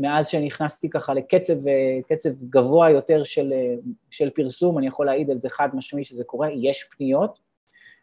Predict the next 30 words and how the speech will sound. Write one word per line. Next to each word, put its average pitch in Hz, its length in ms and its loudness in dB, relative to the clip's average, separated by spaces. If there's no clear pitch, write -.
וחלק 127 1120 6
מהפניות, 135 600 0
אה, 123 420 4
באמת 127 320 -2
רלוונטיות, 139 520 2
חלק 127 240 -4
מהפניות 135 320 -8
לא 147 180 8
רלוונטיות, 139 480 2
אבל 131 160 0
עובדתית 143 800 2
אתם 135 300 -6
מייצרים 143 420 -4
לעצמכם 139 560 -6
פניות, 143 500 2
אבל 127 160 -2
אני 135 160 4
לא 175 120 8
מדבר 202 340 6
רק 202 140 4
על 196 120 2
פניות 180 220 -4
של, 160 180 2
אה, 156 100 2
לקוחות, 175 520 2
מקבלים 160 340 2
פניות 220 260 2
מכל 254 320 4
מיני 240 160 4
סוגים, 196 400 -2